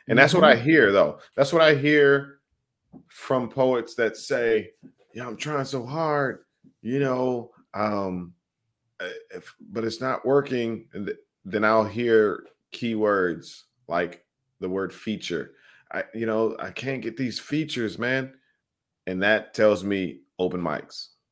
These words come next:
Speaker 2: Yeah.
Speaker 1: Um, that my, my, my books are not selling. It tells me chat books.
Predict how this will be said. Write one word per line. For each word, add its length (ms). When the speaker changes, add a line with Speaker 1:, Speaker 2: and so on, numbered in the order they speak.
Speaker 2:
Yeah. 600
Speaker 1:
Um, 540
that 200
my, 140
my, 240
my 180
books 380
are 40
not 280
selling. 540
It 120
tells 260
me 420
chat 300
books. 320